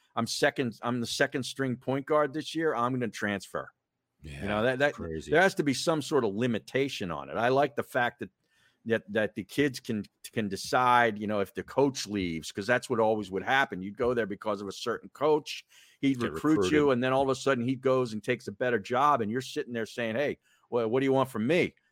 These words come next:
Speaker 1: Now I want out of here." You know, and you should
Speaker 2: Yeah.
Speaker 1: have some of those rights, but I, there, there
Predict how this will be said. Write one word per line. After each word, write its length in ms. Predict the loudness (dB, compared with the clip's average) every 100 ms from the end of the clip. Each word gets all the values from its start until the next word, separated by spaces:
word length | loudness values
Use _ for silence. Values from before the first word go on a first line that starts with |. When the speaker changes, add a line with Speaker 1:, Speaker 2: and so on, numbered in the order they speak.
| _
Speaker 1:
Now 220 | 2 6 6
I 100 | 6
want 240 | 4 4
out 180 | 2 -2
of 80 | -4
here." 260 | -8 -10 -12
You 100 | -6
know, 120 | -4
and 100 | -2 -4
you 60 |
should 220 | 2 6
Speaker 2:
Yeah. 80 | 6
Speaker 1:
have 120 | 6 2
some 220 | -2 0
of 60 |
those 260 | -2 -2 -2
rights, 260 | -2 -2 -2
but 100 | -4
I, 100 | -4 0
there, 260 | 0 -2 -6
there 240 | -6 -6